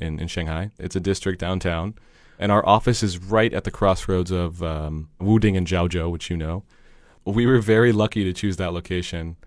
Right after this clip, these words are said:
We moved in there in two thousand eleven. At that time, there was no bars on that street. Uh, and, uh, fortunately for us, they kinda built the road around us somehow.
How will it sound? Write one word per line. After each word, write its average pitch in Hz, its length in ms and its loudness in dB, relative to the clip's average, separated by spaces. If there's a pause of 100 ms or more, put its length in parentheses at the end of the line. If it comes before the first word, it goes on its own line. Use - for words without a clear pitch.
(280)
We 107 120 2
moved 120 220 6
in 117 100 6
there 113 140 4
in 98 60 0
two 110 140 0
thousand 104 300 2
eleven. 95 560 -2
At 87 120 -6
that 98 180 2
time, 92 420 -2
there 92 180 -2
was 87 580 -6 (600)
no 101 200 4
bars 92 520 0
on 90 140 -4
that 82 160 -4
street. 87 340 -6 (500)
Uh, 90 520 -2 (160)
and, 92 380 -4
uh, - 60 -18 (300)
fortunately 113 460 4
for 104 160 0
us, 113 140 2
they 92 140 0
kinda 95 200 0
built 98 260 0
the 92 100 -2
road 95 240 2
around 95 320 2
us 78 160 -6
somehow. 87 360 0